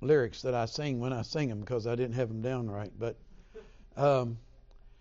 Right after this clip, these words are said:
he wrote that song, uh, and a lot of people remember songs like that that had been written in wartime. And, um,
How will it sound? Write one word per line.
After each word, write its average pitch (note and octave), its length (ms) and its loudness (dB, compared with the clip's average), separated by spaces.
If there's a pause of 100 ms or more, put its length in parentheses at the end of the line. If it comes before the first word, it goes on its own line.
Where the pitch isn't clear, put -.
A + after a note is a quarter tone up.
(600)
he G#3 160 6
wrote A#3 300 12
that C3+ 180 6
song, C3+ 520 0 (320)
uh, A#2 360 -2 (420)
and C3 140 -4
a - 20 0
lot D#3 160 8
of - 80 -2
people C3 280 0
remember C3 540 2
songs D3 440 2
like C3+ 240 2
that C#3 320 4 (400)
that B2 60 0
had C3 100 2
been D3 160 2
written B2 420 4
in B2 220 -2
wartime. A#2+ 680 4 (760)
And, D3+ 500 2 (180)
um, B2 480 -2